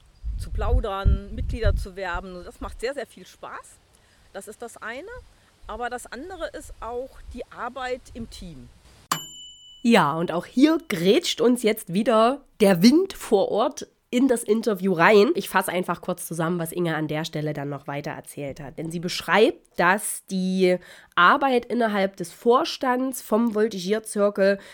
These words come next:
Speaker 2: wirklich eine ganz tolle Atmosphäre hat, dass das eine gute Zusammenarbeit ist und dass auch generell der Vorstand wirklich eine total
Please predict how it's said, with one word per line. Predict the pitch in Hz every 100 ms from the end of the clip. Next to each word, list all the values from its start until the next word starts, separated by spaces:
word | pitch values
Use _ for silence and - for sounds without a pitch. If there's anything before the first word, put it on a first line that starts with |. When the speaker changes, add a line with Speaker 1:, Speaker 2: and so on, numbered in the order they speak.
| - _
Speaker 2:
wirklich | 180 208 214 208
eine | 196 170
ganz | 196 240 -
tolle | 240 220 196
Atmosphäre | - 190 185 - - 233 269 254 208
hat, | 214 220 220
dass | 185 185
das | 185
eine | 190
gute | - 247 339 339
Zusammenarbeit | 226 185 214 247 - 220 202 208
ist | 196
und | 175
dass | 196
auch | 180
generell | - 175 160 180 269
der | 240
Vorstand | 147 - 202 220 - 208 175
wirklich | 170 208 214 196 - - -
eine | 196
total | 185 185 175 190 196 202